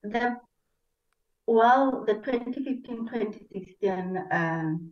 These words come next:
student movement was, was key to starting, to the starting of the project. And in between, myself,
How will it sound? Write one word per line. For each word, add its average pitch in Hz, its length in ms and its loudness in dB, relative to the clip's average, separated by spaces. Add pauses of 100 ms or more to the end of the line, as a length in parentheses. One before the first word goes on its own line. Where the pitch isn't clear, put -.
student 185 380 2
movement 190 560 -2 (760)
was, 180 300 4 (200)
was 202 300 2
key 226 420 -2 (160)
to 175 240 -6
starting, 185 400 -6 (140)
to 196 80 -8
the 175 160 -4
starting 180 280 -6
of 170 140 -4
the 180 80 -4
project. 175 640 -4 (640)
And 190 500 6 (560)
in 302 300 10
between, 240 960 2 (880)
myself, 190 840 4